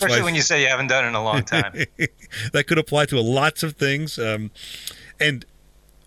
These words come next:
Speaker 2: on those, along those lines, one thing that I miss very dearly is, uh, I'm trying to segue back to, is the <laughs> thousand-piece puzzle.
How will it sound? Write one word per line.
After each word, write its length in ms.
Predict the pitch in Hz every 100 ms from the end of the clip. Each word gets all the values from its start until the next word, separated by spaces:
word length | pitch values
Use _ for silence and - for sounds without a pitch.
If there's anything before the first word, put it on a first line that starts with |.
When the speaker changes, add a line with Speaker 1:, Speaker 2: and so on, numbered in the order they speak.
| -
Speaker 2:
on 180 | 135
those, 220 | 143 147 139
along 320 | 135 135 147 147
those 180 | 139
lines, 360 | 131 135 117 -
one 180 | 131 123
thing 160 | -
that 120 | 127 117
I 80 | 113
miss 460 | 120 127 - -
very 260 | 113 110 107
dearly 480 | 98 110 90 73 - - 107
is, 480 | - 147 135 123 113 -
uh, 60 | 110
I'm 220 | 107 104
trying 180 | - 107
to 60 |
segue 400 | 95 117 101 98
back 240 | 101 95 -
to, 200 | - 151
is 200 | 143 135
the 220 | 127 127 120
<laughs> 100 | - - - 170 147 160 175 170
thousand-piece 1000 | 147 165 160 151 - _ - 165 139 - -
puzzle. 580 | - 147 117 95 76